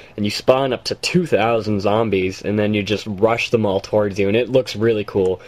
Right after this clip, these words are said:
You put 'em in strategic locations, and they cross over fences and stuff. It's fun. It's extremely fun. And, uh, m-, my cousin was playing. I,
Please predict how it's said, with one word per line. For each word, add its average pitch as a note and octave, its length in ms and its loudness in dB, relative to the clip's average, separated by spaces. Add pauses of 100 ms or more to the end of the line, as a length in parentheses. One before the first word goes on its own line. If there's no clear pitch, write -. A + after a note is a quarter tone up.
(220)
You G#2+ 80 -10
put B2+ 120 2
'em A#2+ 100 0
in A2+ 60 -2
strategic G#2+ 520 -2
locations, G2 680 0
and G2 160 -4
they F#2+ 180 -2 (360)
cross G2 360 0
over G2 160 0
fences F#2+ 520 -2
and F#2+ 100 -6
stuff. G2 320 -6 (340)
It's C3+ 140 2
fun. A2 380 2 (100)
It's A2 160 2
extremely A#2+ 540 -2
fun. G#2 360 0 (400)
And, A#2 320 2
uh, A2+ 440 2
m-, B2 260 -4 (140)
my D3+ 160 4
cousin G#3 340 0
was A#2+ 140 -2
playing. G2+ 420 0
I, B2 120 6